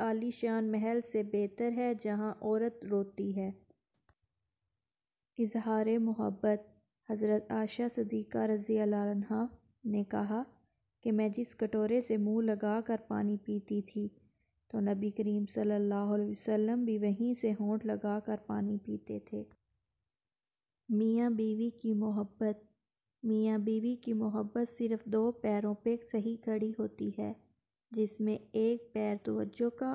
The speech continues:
और दूसरा इज़्ज़त का है। दोनों में से एक पैर भी खो जाए तो मोहब्बत माजूर हो जाती है। बीवी। जिस तरह इस्त्री करने से कपड़ों में जान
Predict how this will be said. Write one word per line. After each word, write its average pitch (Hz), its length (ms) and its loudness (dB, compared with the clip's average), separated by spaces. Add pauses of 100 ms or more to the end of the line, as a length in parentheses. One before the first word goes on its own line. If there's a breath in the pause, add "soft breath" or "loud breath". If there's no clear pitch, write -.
(120)
और 214 240 0
दूसरा 226 380 -2 (100)
इज़्ज़त 220 400 -2
का 214 160 -4
है। 208 220 -2 (540)
दोनों 214 400 4
में 220 220 4
से 220 180 2 (200)
एक 240 380 2
पैर 214 280 0
भी 214 240 -4
खो 214 300 2
जाए 220 280 0
तो 220 160 -4
मोहब्बत 208 720 -2
माजूर 208 520 2
हो 208 180 2
जाती 202 420 -4
है। 202 200 -2 (1400)
बीवी। 214 460 0 (520)
जिस 240 280 -4 (140)
तरह 226 360 0 (100)
इस्त्री 240 380 -6
करने 226 420 0
से 220 160 -2
कपड़ों 226 420 -4
में 226 220 2
जान 214 340 0